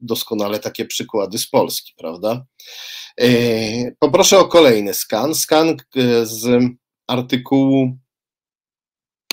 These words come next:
e, z artykułu, e, gazety,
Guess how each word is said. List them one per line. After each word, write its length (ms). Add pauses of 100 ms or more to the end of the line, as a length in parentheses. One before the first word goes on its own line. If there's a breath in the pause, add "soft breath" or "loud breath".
e, 60 (920)
z 60
artykułu, 920 (200)
e, 60 (1700 loud breath)
gazety, 880